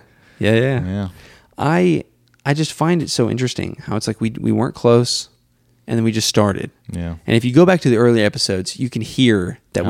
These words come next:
Speaker 1: we, that we just didn't have that flow yet.
Speaker 2: I kinda wanna go back and just listen to one.
Speaker 1: Oh,
Speaker 2: I might
Speaker 1: yeah.
Speaker 2: do that. I might do that.
Speaker 1: Oh, I mean,
Speaker 2: On the way home.
Speaker 1: you have to.
Speaker 2: Go back and listen to Jim Timidation.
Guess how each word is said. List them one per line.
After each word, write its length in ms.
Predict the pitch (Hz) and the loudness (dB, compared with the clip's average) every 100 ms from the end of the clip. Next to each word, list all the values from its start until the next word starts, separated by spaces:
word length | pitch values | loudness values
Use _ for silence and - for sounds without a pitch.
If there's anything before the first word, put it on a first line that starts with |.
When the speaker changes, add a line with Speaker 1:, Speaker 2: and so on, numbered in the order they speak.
| 113 | -2
Speaker 1:
we, 60 | - | -4
that 140 | 117 113 | -2 -2
we 100 | 113 | 0
just 200 | - - | -4 -2
didn't 220 | 120 110 | -2 -2
have 260 | 113 120 107 | -2 -2 0
that 180 | 104 - | -2 -4
flow 320 | - 107 104 | -2 2 2
yet. 300 | 110 113 143 | 2 2 2
Speaker 2:
I 40 | |
kinda 200 | - 170 | 0 0
wanna 140 | 107 90 | 0 -2
go 60 | 78 | -4
back 200 | 82 82 | -6 -6
and 80 | 80 | -10
just 160 | - | -12
listen 300 | 73 71 65 | -12 -10 -10
to 60 | 55 | -12
one. 240 | 60 52 | -14 -8
Speaker 1:
Oh, 220 | - 104 104 | 0 2 4
Speaker 2:
I 40 | |
might 180 | 101 92 | 2 0
Speaker 1:
yeah. 40 | |
Speaker 2:
do 80 | 87 | -4
that. 220 | 76 71 - | -8 -10 -12
I 80 | 107 | -6
might 180 | 113 87 | -6 -4
do 80 | |
that. 220 | 80 - - _ _ _ _ - | -8 -10 -14 _ _ _ _ -6
Speaker 1:
Oh, 60 | - | -2
I 40 | |
mean, 100 | 262 | 2
Speaker 2:
On 40 | 139 | 2
the 60 | |
way 120 | 110 92 | 2 0
home. 320 | 92 92 80 - - | -2 -4 -6 -16 -2
Speaker 1:
you 140 | 151 | 0
have 240 | 123 127 - | 2 0 -2
to. 200 | - - - - _ _ | -6 -8 -12 -20 _ _
Speaker 2:
Go 100 | 87 | -6
back 180 | 92 92 | -4 -4
and 60 | |
listen 220 | 92 - 92 | -6 -6 -6
to 60 | |
Jim 160 | 98 92 | -4 -4
Timidation. 600 | 90 90 85 82 - 76 | -4 -6 -6 -8 -10 -16